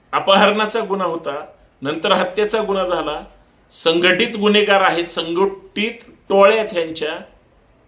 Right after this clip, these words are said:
मुंडे आणि कराड गँग नावाच्या, भले त्यांचं रजिस्टर कुठं नसेल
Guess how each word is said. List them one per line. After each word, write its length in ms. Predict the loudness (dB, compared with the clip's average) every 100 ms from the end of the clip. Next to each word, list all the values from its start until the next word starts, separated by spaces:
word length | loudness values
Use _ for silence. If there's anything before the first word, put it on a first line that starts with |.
| _ _ _ _ _ _ -8
मुंडे 280 | -4 0 2
आणि 260 | 4 2
कराड 300 | 0 0 2
गँग 380 | 2 2 0 -4
नावाच्या, 520 | -2 0 0 -2 -4 -6 -10 _ _ _ _ _ _ _ _ _
भले 240 | 0 2 4
त्यांचं 480 | 2 2 0 2
रजिस्टर 360 | 2 0 -2 -6
कुठं 340 | -6 -6 -4
नसेल 400 | -4 -4 -6 -8